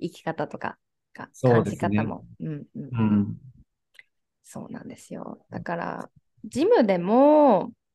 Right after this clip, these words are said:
Speaker 1: ヨガでも、
Speaker 2: うん。
Speaker 1: なんかキックボクシングでも、ランニングでも、何でもいいんですよ。極、極端な話、入り口は。
Speaker 2: うん。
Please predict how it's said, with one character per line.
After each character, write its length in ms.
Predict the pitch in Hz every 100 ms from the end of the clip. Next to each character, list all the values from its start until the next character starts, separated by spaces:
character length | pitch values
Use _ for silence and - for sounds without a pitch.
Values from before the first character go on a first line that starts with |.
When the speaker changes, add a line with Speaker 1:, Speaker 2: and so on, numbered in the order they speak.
| _ _ _ -
Speaker 1:
ヨ 140 | 214 277
ガ 140 | 320
で 180 | 196 165
も、 680 | 165 240 269 247 175 - _ _ _ _ -
Speaker 2:
う 120 | 107
ん。 40 | 101
Speaker 1:
な 120 | 170
ん 60 | -
か 120 | -
キ 160 | -
ッ 40 | 185
ク 100 | 185
ボ 140 | 208
ク 80 | -
シ 120 | -
ン 80 | 196
グ 80 | 170
で 120 | 156
も、 60 | 160
ラ 120 | 180
ン 80 | 208
ニ 100 | 247
ン 60 |
グ 100 | 262
で 80 | 285
も、 320 | 226 160 - _ -
何 220 | 240 302
で 100 | 349
も 120 | 359
い 40 | 349
い 20 |
ん 20 |
で 80 | 196
す 100 | -
よ。 80 | 160
極、 160 | 180 -
極 240 | 185 202
端 160 | 202 165
な 80 |
話、 320 | 160 156 - 190
入 140 | 180
り 140 | 175
口 120 | 170 160
は。 100 |
Speaker 2:
う 20 |
ん。 20 | 139